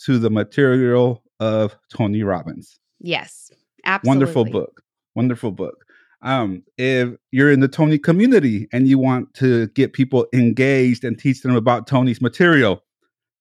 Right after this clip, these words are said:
Speaker 1: this is the book. Tony
Speaker 2: Yes.
Speaker 1: Robbins, Note from a Friend. Description, uh, link to Amazon will be down in the description.
Speaker 2: Yes. And as the friend that gave me this copy, thank you.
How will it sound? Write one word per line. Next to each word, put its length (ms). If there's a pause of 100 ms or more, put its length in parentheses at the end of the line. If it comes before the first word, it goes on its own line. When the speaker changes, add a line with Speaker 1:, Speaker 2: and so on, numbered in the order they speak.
(100)
Speaker 1:
this 180
is 80
the 100
book. 400 (560)
Tony 200
Speaker 2:
Yes. 80
Speaker 1:
Robbins, 460
Note 220
from 160
a 80
Friend. 420 (720)
Description, 640 (120)
uh, 300 (100)
link 320
to 240
Amazon 520
will 120
be 120
down 440
in 220
the 260 (360)
description. 720 (140)
Speaker 2:
Yes. 640
And 340
as 220
the 80
friend 300
that 160
gave 240
me 120
this 240
copy, 380
thank 340
you. 200